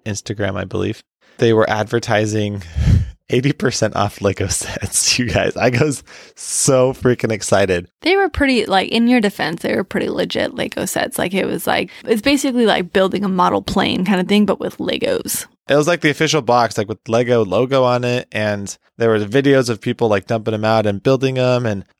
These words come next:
Speaker 1: I freaking love Legos, you guys, and so I was stoked that they were eighty percent off.
Speaker 2: He's really good at building things and, like, building, like, little model things, so he,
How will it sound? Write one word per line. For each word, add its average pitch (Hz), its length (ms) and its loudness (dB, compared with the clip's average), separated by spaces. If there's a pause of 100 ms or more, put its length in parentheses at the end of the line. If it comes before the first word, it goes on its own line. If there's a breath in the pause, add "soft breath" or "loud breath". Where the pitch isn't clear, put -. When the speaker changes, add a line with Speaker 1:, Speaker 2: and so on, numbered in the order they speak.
(100)
Speaker 1:
I 139 300 4
freaking 123 380 -2
love 117 200 0
Legos, 120 460 2
you 123 60 2
guys, 117 440 2
and 107 80 -8
so - 120 -2
I 123 120 2
was 131 160 2
stoked 123 400 2
that 101 100 -10
they 113 140 2
were 107 100 0
eighty 113 180 0
percent 104 380 -6
off. 117 380 2
Speaker 2:
He's 220 320 -2
really 254 240 2
good 220 180 -2
at 180 240 0
building 180 520 0
things 180 420 -2
and, 170 100 -6
like, 170 180 -6
building, 170 300 -2
like, 185 260 -8
little 170 520 -4
model 165 560 -4
things, - 340 -4
so - 200 -2
he, 190 280 2